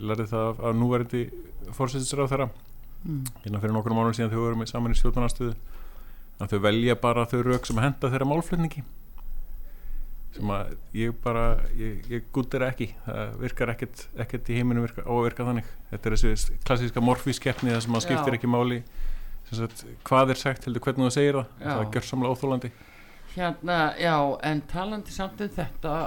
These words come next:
Speaker 2: að ég sá sem er síðara atriði sem ég nefndi, að, eh, það, eh, átti að undirrita þetta núna í maí síðastliðnum, að, eh,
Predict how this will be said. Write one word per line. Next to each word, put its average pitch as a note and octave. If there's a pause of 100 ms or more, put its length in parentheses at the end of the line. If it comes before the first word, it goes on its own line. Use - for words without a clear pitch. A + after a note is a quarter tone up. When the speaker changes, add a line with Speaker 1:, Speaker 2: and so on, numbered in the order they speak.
Speaker 2:
að D3+
ég C#3+
sá E3+
sem -
er E3
síðara E3+
atriði E3
sem D#3+
ég D#3+
nefndi, C3 (540)
að, C#3+
eh, C#3
það, D#3
eh, D3
átti F#3
að E3+
undirrita F3+
þetta D#3+
núna E3
í D#3+
maí D#3
síðastliðnum, C#3+ (720)
að, D3
eh, C#3+